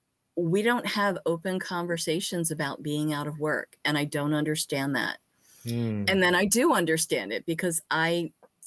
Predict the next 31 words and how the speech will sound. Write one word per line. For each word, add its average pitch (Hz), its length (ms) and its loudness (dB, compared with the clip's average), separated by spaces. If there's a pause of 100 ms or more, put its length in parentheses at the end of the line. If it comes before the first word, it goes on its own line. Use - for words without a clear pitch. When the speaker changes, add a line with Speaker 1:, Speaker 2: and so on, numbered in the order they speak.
Speaker 1:
of 160 140 -2
course, 160 440 0 (200)
I 165 120 2
lost 196 320 0
my 175 160 0
job 151 280 -2
right 147 200 -2
before 156 320 -4
a 160 60 -6
college 143 480 -4
reunion, 147 560 -4 (1120)
which 170 260 -2 (100)
Speaker 2:
Hmm. 262 80 4
Speaker 1:
nothing 320 300 4
says - 260 4
success 165 480 0
when 196 120 0
you 180 80 0
go 190 200 0
into 190 280 -4
a 202 60 0
<laughs> - 220 -16
college 247 280 0
reunion 233 600 -2
is 214 160 -4
telling 185 380 -2
everyone 160 440 -4
you 151 80 -4
lost 165 340 -4
your 170 100 0
job. 165 400 -2